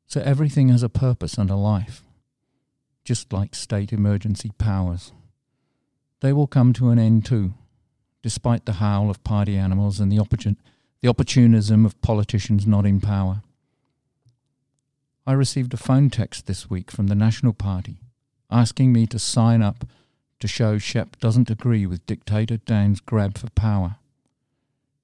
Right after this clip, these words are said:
It had the reek of desperation about it. I didn't reply. I'm with the garden and Prince Finsky,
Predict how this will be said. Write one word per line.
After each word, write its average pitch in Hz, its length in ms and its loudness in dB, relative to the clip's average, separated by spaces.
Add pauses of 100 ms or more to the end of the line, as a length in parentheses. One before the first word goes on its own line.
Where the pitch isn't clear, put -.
It 113 120 -2
had 123 160 0
the 127 80 0
reek 127 340 -2
of 107 160 -6
desperation 110 680 0
about 92 320 -2
it. 87 100 -12 (1120)
I 113 100 0
didn't 113 280 0
reply. 95 480 -4 (1400)
I'm 135 240 4
with 120 220 2
the - 60 -8
garden 104 540 0 (320)
and 113 160 -2
Prince 117 240 2
Finsky, 113 540 -2